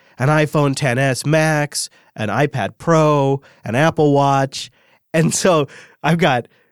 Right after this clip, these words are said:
guy with a Zune and a Windows foldable P C next to me, and then guy with an iPad Pro and the phone and all that stuff next to me. And I'm sitting there watching both of these two, how they use their technology. And I don't mean to pick, but the guy with the Windows P C was too big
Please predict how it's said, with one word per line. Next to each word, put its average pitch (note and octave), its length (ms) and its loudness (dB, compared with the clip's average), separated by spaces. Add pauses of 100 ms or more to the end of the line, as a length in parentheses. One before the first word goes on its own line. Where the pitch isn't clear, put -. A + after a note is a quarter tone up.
(140)
guy E3+ 200 2
with A#3+ 140 2
a A3+ 60 0
Zune E3+ 580 2
and D3 160 0
a C#3 80 2
Windows F3+ 380 2
foldable E3 400 0
P D#3+ 160 -2
C D3 200 0
next C#3 340 0
to B2+ 100 -2
me, G2+ 320 -4 (100)
and D#3 140 2
then D3 160 2
guy E3 260 0
with F#3+ 160 2
an E3+ 60 0
iPad E3 400 0
Pro C#3 460 2
and C3+ 120 0
the C3 40 -4
phone C#3 280 0
and C3 80 2
all C3 80 2
that C3 140 0
stuff A2 260 -4
next G2+ 180 -6
to A#2 60 -6
me. A#2 60 -2
And B2+ 60 2
I'm D#3+ 60 0
sitting G#3 200 -2
there F3 80 2
watching D#3+ 320 0
both D3 240 2
of C3+ 80 -4
these A#2 160 -2
two, A2+ 140 -2
how A#2+ 120 0
they A#2 120 0
use B2 200 0
their A#2+ 80 -2
technology. B2 640 -2 (440)
And C3 100 -2
I F#3 80 2
don't A#3 140 2
mean F#3 120 2
to C3 60 -2
pick, C3 400 -4
but A#2+ 240 -2 (840)
the - 80 -10
guy D#3 200 -2
with G3+ 140 2
the D#3 100 -2
Windows C3+ 360 0
P F3 140 -4
C F#3 220 -2
was A#2+ 280 -4
too D3 260 0
big B2 420 -2